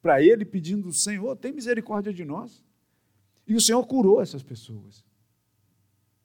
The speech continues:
O Senhor Jesus, ele curou a febre de uma mulher.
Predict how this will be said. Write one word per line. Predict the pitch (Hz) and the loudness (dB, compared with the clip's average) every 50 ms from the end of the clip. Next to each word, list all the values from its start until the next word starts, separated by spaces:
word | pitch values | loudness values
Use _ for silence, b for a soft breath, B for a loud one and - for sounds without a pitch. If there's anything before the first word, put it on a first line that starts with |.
| _ _ _ _ _ _ _ _ _ _ _ _ _ _ _ _ _ _ _ _ _ _ _ _ _ _ _ _ _ _ _ _ _ _ _ _ _ _ _ _ _ _ | _ _ _ _ _ _ _ _ _ _ _ _ _ _ _ _ _ _ _ _ _ _ _ _ _ _ _ _ _ _ _ _ _ _ _ _ _ _ _ _ _ _
O | - 165 | -2 0
Senhor | - 233 269 269 | 0 2 2 4
Jesus, | 233 233 185 151 208 262 262 - | 6 4 4 4 0 -8 -6 -2
ele | 254 247 226 240 214 175 143 117 107 113 - - _ _ _ _ _ _ _ _ _ _ _ _ | -2 0 0 2 2 2 2 2 -2 -8 -16 -20 _ _ _ _ _ _ _ _ _ _ _ _
curou | - 226 214 220 240 254 | -6 -4 -2 -2 -2 -2
a | 196 | -4
febre | - - - 160 165 165 151 143 131 | -8 -6 -6 -4 -4 -4 -4 -6 -6
de | 117 127 | -6 -8
uma | 127 127 120 | -10 -10 -10
mulher. | 117 113 110 113 113 113 113 | -8 -8 -8 -8 -8 -8 -10